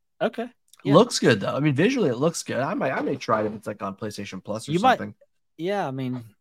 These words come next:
Speaker 1: who knows? By
Speaker 2: Heck,
Speaker 1: next
Speaker 2: there's two more of 'em. Maybe I could get one on sale, and, uh, it'll introduce me to the, the series that way.
Speaker 1: Chances are one of 'em might be available on Game Pass. Who knows?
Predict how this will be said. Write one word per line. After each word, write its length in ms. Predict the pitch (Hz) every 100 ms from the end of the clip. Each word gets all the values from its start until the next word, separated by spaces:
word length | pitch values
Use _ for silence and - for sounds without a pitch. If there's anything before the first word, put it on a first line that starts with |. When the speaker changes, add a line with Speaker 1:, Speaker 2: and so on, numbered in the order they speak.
| _ _ _ -
Speaker 1:
who 100 | 165
knows? 240 | 160 147
By 20 | 123
Speaker 2:
Heck, 180 | 127
Speaker 1:
next 180 | 127 139
Speaker 2:
there's 160 | 151 139
two 240 | - 202
more 220 | 185 190 226
of 60 |
'em. 140 | 117 107
Maybe 240 | 131 147
I 60 | 139
could 140 | 135
get 140 | 139
one 120 | 147 139
on 100 | 127
sale, 300 | 131 135 127
and, 180 | 110 104
uh, 220 | 110 107 - - 220
it'll 200 | - 123
introduce 340 | 117 - 113 -
me 60 |
to 100 | 107
the, 180 | 107 107 -
the 120 | 120
series 360 | - 101 98 98
that 200 | 104 -
way. 160 | 117 - _ _ _ _
Speaker 1:
Chances 460 | - 127 139 117 104
are 200 | 127 113
one 300 | 104 107 131
of 40 |
'em 80 | 104
might 200 | 101 95
be 80 | 104
available 400 | 98 101 107 104
on 100 | 104
Game 240 | 107 117
Pass. 320 | 117 90 95 -
Who 120 | 113
knows? 440 | 110 104 90 -